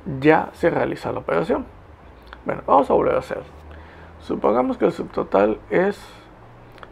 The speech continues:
el salario por los días trabajados. Bien, el rango que coloqué es salario y lo voy a multiplicar por los días de trabajo,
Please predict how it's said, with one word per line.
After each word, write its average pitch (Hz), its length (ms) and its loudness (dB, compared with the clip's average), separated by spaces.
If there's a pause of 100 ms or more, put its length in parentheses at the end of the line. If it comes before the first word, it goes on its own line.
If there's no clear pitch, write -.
el 143 200 2
salario 180 500 4
por - 180 -4
los 139 160 -10
días 123 220 -6
trabajados. - 580 -4
Bien, - 200 -6 (720)
el 156 160 -4
rango 160 340 2
que 175 140 -8
coloqué 190 500 0
es 165 140 -6
salario 160 680 2 (1500)
y 214 160 0
lo 214 140 4
voy 190 140 2
a 190 40 2
multiplicar 185 580 -2
por 208 540 0 (320)
los 156 320 -4
días 147 240 2
de - 80 -4
trabajo, 117 420 -2